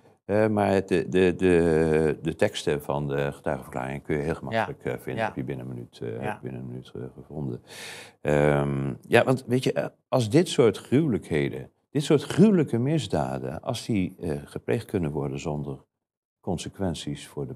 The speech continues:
Speaker 1: pleger.
Speaker 2: Ja.
Speaker 1: Ja, dan is het toch wel heel erg bizar gesteld met onze samenleving.
Speaker 2: Exact, ja, nee, absoluut. Dan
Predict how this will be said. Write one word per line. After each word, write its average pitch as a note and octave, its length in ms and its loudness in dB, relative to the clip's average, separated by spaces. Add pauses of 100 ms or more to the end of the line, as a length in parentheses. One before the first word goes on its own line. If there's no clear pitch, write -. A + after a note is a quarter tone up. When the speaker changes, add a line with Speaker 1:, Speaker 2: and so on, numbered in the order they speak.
Speaker 1:
pleger. F3 480 -6 (400)
Speaker 2:
Ja. G#2 360 -2
Speaker 1:
Ja, D#2 240 -8
dan C#2+ 300 -6
is D#2+ 140 -10
het D2 100 -10
toch - 140 -10
wel D2 100 -10
heel D2 460 -8
erg D2 260 -14 (200)
bizar E2 520 -4 (300)
gesteld G#3+ 480 0
met B2+ 160 -6
onze G#2 180 -2
samenleving. D#2 760 -6 (1300)
Speaker 2:
Exact, A#2+ 480 6
ja, A#2+ 260 8
nee, A#2 320 4
absoluut. A#2 600 0
Dan G#2+ 460 2